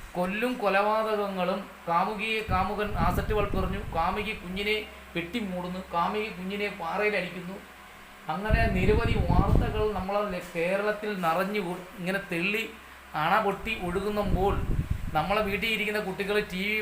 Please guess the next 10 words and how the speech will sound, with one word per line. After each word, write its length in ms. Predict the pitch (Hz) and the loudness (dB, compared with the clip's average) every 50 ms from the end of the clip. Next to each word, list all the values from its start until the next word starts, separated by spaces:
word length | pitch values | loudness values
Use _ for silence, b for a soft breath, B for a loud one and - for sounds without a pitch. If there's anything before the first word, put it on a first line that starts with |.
| 202 | 2
വാർത്തകൾ, 420 | 185 185 190 190 196 208 202 202 202 196 185 | 4 4 4 4 2 2 2 2 0 0 0
മൊബൈൽ 260 | 175 175 196 202 202 196 196 | 0 2 2 2 2 0 0
ഫോണിൽ 220 | 202 202 208 202 202 | 0 0 0 2 2
കൂടെയും 180 | 208 202 196 190 | 2 2 2 2
കാണുന്ന 260 | 185 185 190 190 196 180 170 | 2 2 2 2 0 2 2
വാർത്തകൾ 380 | 170 170 185 190 196 185 196 196 180 | 2 2 2 0 0 0 0 2 0
കണ്ട് 220 | 165 170 175 175 - - - - - - B B B B B B B B - - - - - - - B B B B B - - 151 | 2 2 2 2 0 0 -4 -10 -16 -16 B B B B B B B B -16 -16 -16 -14 -14 -14 -12 B B B B B -4 -2 0
നമ്മളെ 280 | 151 175 185 196 202 196 - | 0 2 4 4 4 4 4
കേരളം 440 | 160 160 170 185 190 202 208 202 190 - - - - - - 139 147 160 | 4 4 4 4 4 4 4 4 4 2 -4 -10 -10 -6 -2 2 4 4
ആകെ 320 | 180 190 180 196 202 196 | 4 4 4 4 4 4